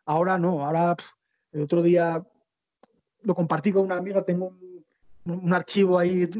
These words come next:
lo llamo enseñanzas, libros, y de los cientos de libros que he leído, tengo doscientos cuarenta y nueve apuntados a las enseñanzas. Yo los libros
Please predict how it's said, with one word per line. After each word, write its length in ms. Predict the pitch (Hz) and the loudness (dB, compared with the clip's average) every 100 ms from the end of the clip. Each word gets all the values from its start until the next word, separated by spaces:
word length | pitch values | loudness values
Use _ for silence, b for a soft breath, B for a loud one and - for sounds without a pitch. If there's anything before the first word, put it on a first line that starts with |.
| 220 | -4
lo 140 | 190 | 2
llamo 240 | 175 180 190 | 2 2 0
enseñanzas, 680 | 240 175 185 175 202 202 175 | 0 0 0 0 0 -2 -2
libros, 480 | 180 202 233 233 - _ _ _ _ _ _ - | -2 0 0 -2 -10 _ _ _ _ _ _ -2
y 100 | 170 | 2
de 140 | 160 | 2
los 160 | 151 147 | 2 0
cientos 340 | 190 190 202 | 0 2 2
de 80 | 190 | 2
libros 240 | 185 185 - | 2 2 0
que 80 | |
he 40 | 180 | 0
leído, 340 | 180 196 202 | 2 0 -2
tengo 240 | 180 180 190 | 0 0 0
doscientos 640 | 196 170 156 175 185 190 | 0 -2 0 0 0 -2
cuarenta 380 | - 185 175 170 | 0 -2 0 -2
y 60 | 165 | 0
nueve 380 | 185 220 214 220 | 2 2 0 -2
apuntados 460 | 185 160 160 175 196 | -4 -4 0 0 0
a 20 | |
las 160 | 175 | -2
enseñanzas. 500 | 170 151 156 175 180 | -4 -4 -4 -2 0
Yo 100 | 165 165 | 0 0
los 160 | 156 | 2
libros 420 | 170 165 170 160 | 0 2 0 -2